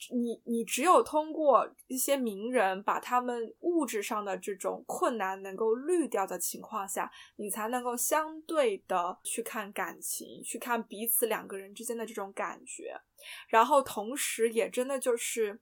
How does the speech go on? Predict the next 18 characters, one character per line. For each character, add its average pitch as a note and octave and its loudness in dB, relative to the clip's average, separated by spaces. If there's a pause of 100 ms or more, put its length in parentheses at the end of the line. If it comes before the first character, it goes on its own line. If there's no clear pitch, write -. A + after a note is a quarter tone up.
我 A3 6
觉 G3+ -2
得 B3 4
这 C#4+ 2
是 C#4 -4
一 B3+ -4
个 C4 2
很 A#3+ -2
大 G3 2
的 G3+ -2
bias， A3+ 4
就 G#3+ -4
在 G#3 2
于 G3 -4 (540)
他 E4 6
们 B3 -2
能 F3+ -8
够 A3+ 6